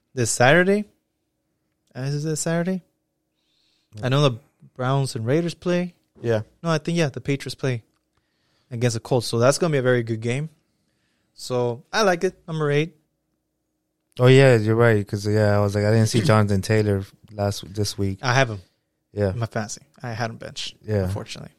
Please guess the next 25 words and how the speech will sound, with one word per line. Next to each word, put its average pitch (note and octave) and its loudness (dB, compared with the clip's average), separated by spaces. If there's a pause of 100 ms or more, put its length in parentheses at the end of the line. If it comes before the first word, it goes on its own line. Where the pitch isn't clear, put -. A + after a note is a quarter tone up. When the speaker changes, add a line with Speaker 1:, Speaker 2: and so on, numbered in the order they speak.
Speaker 1:
But D3 2
I - -10
still D#3 -8
won. B2+ -12
So. - -8
Speaker 2:
I A2+ 6
always A2 6
like G#2+ 6
watching G#2 2
Jonathan G2 0
Taylor G2 -2
highlights. F#2+ -6 (180)
Speaker 1:
Yep. B2 -10 (240)
So - -10
number C3+ -2
seven, C#3+ 2 (1300)
the B2 -4 (120)
Cowboys. E3 0
Oh, F#4 -10
they C3+ -6
went D3 -8
from C#3 -12
six - -4
to - -12
seven. D#3+ -4